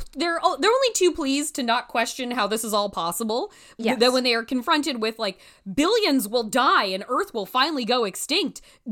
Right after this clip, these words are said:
Speaker 1: what you see from, like, you don't see any faces of anybody, but, like, you see people, like, reacting in horror to what
Speaker 2: Yeah.
Speaker 1: they have learned.
Speaker 2: Yeah, which, uh, again, Reality Index, I'm not sure that's how that would actually be in these circumstances.
Speaker 1: <laughs>
Speaker 2: I
Speaker 1: I,
Speaker 2: think that
Speaker 1: I will definitely say,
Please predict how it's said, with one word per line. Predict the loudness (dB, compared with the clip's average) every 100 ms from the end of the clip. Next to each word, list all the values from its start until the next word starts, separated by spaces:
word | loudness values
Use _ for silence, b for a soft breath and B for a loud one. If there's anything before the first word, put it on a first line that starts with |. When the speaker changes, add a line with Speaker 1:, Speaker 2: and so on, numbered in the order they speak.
| -10 -10
Speaker 1:
what | 0 0 0
you | -4
see | -6 -4 -4
from, | -4 -4
like, | -6 -6
you | -6
don't | -6
see | -4
any | -6
faces | -4 -4 -6 -6
of | -10
anybody, | -8 -8 -8 -6
but, | -8
like, | -8 -8
you | -8
see | -8 -8 -8
people, | -6 -8 -6
like, | -6 -6
reacting | -6 -4 -2 -4 -8 -8
in | -10
horror | -8 -4 -2 -4 -10 -14
to | -6
what | 0 0
Speaker 2:
Yeah. |
Speaker 1:
they | 0 -8
have | -12
learned. | -20 -20 _ -20 _ _ _ _ b b -4
Speaker 2:
Yeah, | 4 4 4
which, | -4 -6 -6 -4 2
uh, | 2 4 2 0
again, | -2 -2
Reality | 2 2 2 0
Index, | -2 -2 -4 -6
I'm | -4
not | -4 -4
sure | -2 0
that's | 0 -2 -12 -18 -14
how | -6 -4
that | -4
would | -2
actually | -2 -4 -6 -6 -4
be | -2
in | -4
these | -6 -8
circumstances. | -6 -6 -6 -10 -10 -10 -2
Speaker 1:
<laughs> |
Speaker 2:
I | 2 2 2 2
Speaker 1:
I, |
Speaker 2:
think | 2 -2
that | -2 0
Speaker 1:
I | 0
will | 0
definitely | 0 0 -2 -2 -4
say, | -2 -2 -2